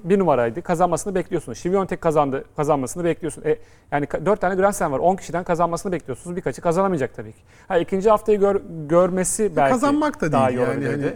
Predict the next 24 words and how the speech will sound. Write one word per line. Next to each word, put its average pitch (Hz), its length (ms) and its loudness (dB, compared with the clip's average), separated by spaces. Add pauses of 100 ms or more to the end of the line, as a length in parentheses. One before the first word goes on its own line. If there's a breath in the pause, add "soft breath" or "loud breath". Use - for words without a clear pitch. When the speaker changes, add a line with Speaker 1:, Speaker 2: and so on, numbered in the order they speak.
Speaker 2:
hani, 170 120 -12
Speaker 1:
İkinci 190 200 -4
Speaker 2:
e, - 20 4
Speaker 1:
haftayı 143 280 -2
görmesi 120 420 -4
diyelim 113 260 -10
ona. 156 120 -14 (720 soft breath)
Ama 214 160 0
o 294 320 0
da 247 120 -2 (120)
daha 247 240 10
erken 302 280 2
demek 196 240 -2
ki. - 80 -8
Speaker 2:
iki - 200 -8
bin 208 40 -4
yirmi 202 260 0
iki 185 60 -6
Speaker 1:
Düzelir. 202 160 -8
Speaker 2:
maç 196 220 -6
kaydı, 139 240 -2
iki 185 300 -10
dört. 123 200 -4 (680)
E, - 40 -20